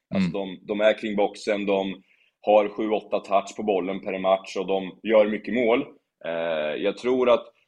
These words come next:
Speaker 1: Gustav kanske är en lite annorlunda spelare, eh, som kanske är lite mer involverad runt omkring straffområden också. Har till exempel spelat fram till ganska många mål,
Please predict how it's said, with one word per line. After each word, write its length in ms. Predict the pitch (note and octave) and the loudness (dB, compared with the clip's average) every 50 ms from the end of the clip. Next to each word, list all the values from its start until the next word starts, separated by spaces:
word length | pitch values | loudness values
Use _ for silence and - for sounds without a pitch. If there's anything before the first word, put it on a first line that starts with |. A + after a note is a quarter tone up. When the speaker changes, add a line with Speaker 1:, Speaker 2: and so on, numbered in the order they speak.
| _ _ - | _ _ -6
Speaker 1:
Gustav 280 | C3 A#2+ - - C3+ - | -6 -4 2 2 2 2
kanske 320 | - C#3+ B2+ A#2+ G#2 A#2+ | 4 0 0 0 0 -4
är 40 | A#2 | -2
en 60 | A#2+ | 0
lite 320 | B2 A#2+ A2 G2+ - C#3 | 0 -2 -2 0 2 2
annorlunda 360 | B2+ B2+ A#2 A2 G#2 G2+ G2+ F#2+ | 2 2 0 -2 0 0 -2 -2
spelare, 380 | G2+ - G#2+ F#2+ F2 F2+ G#2 A#2+ B2 - _ _ - | -2 0 0 2 2 2 2 2 0 -2 _ _ -12
eh, 100 | E2+ E2+ E2+ | -12 -12 -8
som 180 | - F#2+ E2+ | -8 -10 -6
kanske 240 | - F#2+ F2 E2+ F#2 | -4 -4 -4 -4 -4
är 40 | F2+ | -4
lite 300 | F#2+ F#2 F2 E2+ - G2+ | -2 -2 -2 -2 -4 -4
mer 140 | G2 F#2+ F2+ | -2 -2 -2
involverad 640 | F#2 F#2+ F#2+ F#2+ F2+ F#2 F#2+ F2+ F2+ F2+ F2+ F2 F2+ | 0 0 -2 -2 0 0 2 4 4 4 4 2 0
runt 260 | F2+ F#2 F2+ E2 - | -2 -4 -4 -4 -6
omkring 440 | F#2+ F2+ F2 - F#2+ F#2+ F#2 F#2+ F2+ | -8 -8 -8 -4 -4 -4 -4 -4 -6
straffområden 440 | - - G2+ F2+ - F2+ F2 F#2 F2+ | 0 2 2 2 2 0 0 0 0
också. 400 | F2 - - - - A2 A#2 - _ _ _ _ _ _ - | 0 -2 -6 -4 0 0 0 0 _ _ _ _ _ _ 2
Har 180 | F2+ F2+ F2+ F2+ | 6 6 6 6
till 160 | - F#2 F#2 | 4 -2 -8
exempel 680 | F2 - A2 G2 F2+ E2 - - F#2 F2+ F2+ F2+ E2+ - - _ _ _ _ _ _ _ _ _ _ _ - | -6 0 0 0 0 -2 -4 -2 -2 0 0 0 -4 -6 -8 _ _ _ _ _ _ _ _ _ _ _ -6
spelat 260 | - C3+ B2 A#2 - | -2 2 4 4 4
fram 320 | - - A#2+ A#2+ C3 C#3 C3+ | 4 4 6 6 6 4 0
till 100 | C#3+ C3+ | -2 0
ganska 360 | C#3 C3 A#2+ A2+ - - C3 | 0 0 0 -2 -6 -8 -6
många 200 | B2 A#2+ A#2+ A#2+ | -6 -4 -4 -2
mål, 340 | A#2+ A#2 A#2+ B2+ B2 A#2 | -2 -2 0 0 0 -2